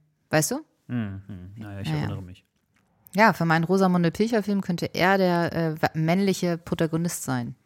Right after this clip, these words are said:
Speaker 2: Was ich sagen wollte, und das bringe ich jetzt grad nicht mehr zusammen, äh, ist nämlich eigentlich, dass der Christoph Waltz ist der einzige, wo Deutsch sprechen tut, der durch die ganze Late-Night-Shows in den U S A tingelt und sich da natürlich in erster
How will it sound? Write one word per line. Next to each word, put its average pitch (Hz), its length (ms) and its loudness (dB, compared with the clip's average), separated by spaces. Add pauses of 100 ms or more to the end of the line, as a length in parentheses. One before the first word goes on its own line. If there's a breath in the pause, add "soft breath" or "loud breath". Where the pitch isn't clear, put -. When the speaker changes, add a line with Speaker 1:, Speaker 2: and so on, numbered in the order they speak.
(760 soft breath)
Speaker 2:
Was 151 180 2
ich - 180 0
sagen 165 440 4
wollte, 92 380 -4
und - 160 -8
das 135 80 -8 (300)
bringe 135 220 0
ich - 100 -4
jetzt 151 160 -4
grad 135 180 -4
nicht 160 120 -4
mehr 160 120 -4
zusammen, 117 520 -4 (360)
äh, 117 380 -2
ist - 280 -6
nämlich 123 280 -2
eigentlich, 113 760 -4 (140)
dass 123 220 -10
der 117 100 -8
Christoph 143 440 -6
Waltz 95 600 -8
ist - 220 -18
der - 100 -12
einzige, 127 480 -6
wo 123 240 -10
Deutsch 135 300 -6
sprechen 113 480 -10
tut, 123 240 -14 (100)
der 117 140 -10
durch 120 240 -10
die 113 100 -14
ganze 127 320 -8
Late-Night-Shows 110 840 -12
in 98 120 -14
den 82 80 -14
U 85 120 -14
S 90 120 -16
A 95 160 -14
tingelt 110 440 -12
und 123 120 -12
sich 117 100 -14
da 123 140 -8
natürlich 120 320 -8
in 117 80 -8
erster 117 500 -12